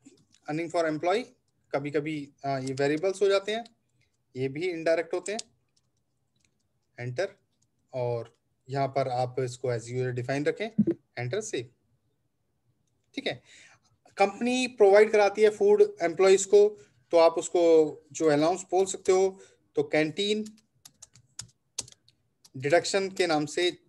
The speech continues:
ले सकते हो आप। ठीक है, तो कैंटीन डिडक्शन, ये जब डिडक्शन का नाम आ गया, deduction from employee में आएगा ये,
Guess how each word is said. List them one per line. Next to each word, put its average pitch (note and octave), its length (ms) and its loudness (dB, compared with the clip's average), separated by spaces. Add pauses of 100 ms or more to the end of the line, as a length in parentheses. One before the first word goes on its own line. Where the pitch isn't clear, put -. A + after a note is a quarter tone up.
(680)
ले E3+ 160 -4
सकते B2 280 -14
हो G2 60 -14
आप। - 60 -20 (1800)
ठीक B3 100 -16
है, B2 160 -12 (480)
तो C3+ 100 -6
कैंटीन D3 360 -2
डिडक्शन, F3 520 -2 (240)
ये C#3 180 4
जब C3+ 200 -2
डिडक्शन D3 380 0
का F#3 100 2
नाम E3+ 200 2
आ E3+ 80 4
गया, F3 220 2
deduction D3 420 -4
from D3+ 260 0
employee D#3 340 0
में F#3 80 0
आएगा F3+ 220 4
ये, F#3 160 4